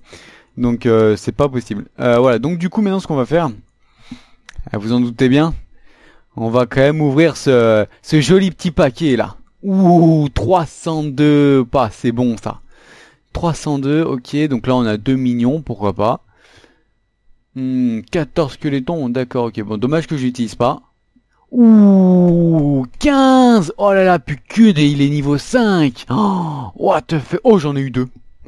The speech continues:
Oh, j'ai eu deux do-, bombes tower. Eh, truc de fou. Truc de fou. Allez, mais... Ah, j'augmente tout, là, j'augmente tout. Et j'ai débloqué le gobelin. Génial. Bon, j'utilise pas parce que, euh, ah,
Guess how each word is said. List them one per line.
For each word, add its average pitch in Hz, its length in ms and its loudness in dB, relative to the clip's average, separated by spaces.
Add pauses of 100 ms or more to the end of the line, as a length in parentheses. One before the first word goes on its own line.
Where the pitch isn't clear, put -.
Oh, 202 100 0
j'ai 151 120 -4
eu 143 60 -6
deux 127 220 2
do-, 165 240 0
bombes 143 300 -4
tower. 120 260 2 (180)
Eh, 120 120 -4
truc - 180 -12
de 104 140 -6
fou. - 160 -20 (840)
Truc 139 240 -4
de 123 140 -2
fou. - 240 -16 (760)
Allez, 156 840 4
mais... 120 140 -2 (1000)
Ah, 151 320 0
j'augmente 139 340 -2
tout, 156 140 -2
là, 107 140 2
j'augmente 113 420 -12
tout. - 140 -16 (1300)
Et 160 180 2
j'ai 139 140 -2
débloqué 135 440 0
le 127 200 2
gobelin. 110 320 -2 (520)
Génial. 120 300 -2
Bon, 139 180 2
j'utilise 139 460 -6
pas 147 220 0
parce 104 200 -12
que, 117 100 -12
euh, 110 200 -6 (840)
ah, - 240 -14